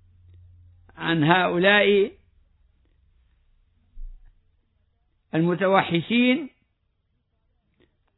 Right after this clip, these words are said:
"أضاعوا دنياهم،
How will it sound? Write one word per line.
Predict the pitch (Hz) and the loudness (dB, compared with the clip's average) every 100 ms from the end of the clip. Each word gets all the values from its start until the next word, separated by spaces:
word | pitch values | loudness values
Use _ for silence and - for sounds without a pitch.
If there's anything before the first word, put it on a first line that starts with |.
| _ _ _ _ _ _ _ _ _ 151 | _ _ _ _ _ _ _ _ _ -6
"أضاعوا | 156 190 185 175 | 0 2 2 0
دنياهم، | 156 170 185 196 170 170 165 | 0 0 4 6 6 4 -2